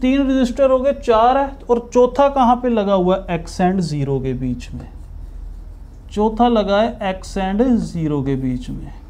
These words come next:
ओके स्टूडेंट्स, ये question था, इसमें वी ज़ीरो से बात नहीं बन रही थी, एक और point लेना पड़ा बीच में।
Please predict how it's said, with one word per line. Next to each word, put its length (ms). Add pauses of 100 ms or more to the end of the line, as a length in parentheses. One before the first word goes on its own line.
(840)
ओके 300
स्टूडेंट्स, 420 (120)
ये 240
question 420
था, 400
इसमें 340
वी 280
ज़ीरो 340
से 160
बात 320
नहीं 140
बन 180
रही 200
थी, 300
एक 220
और 220 (100)
point 220
लेना 300
पड़ा 300 (200)
बीच 540
में। 300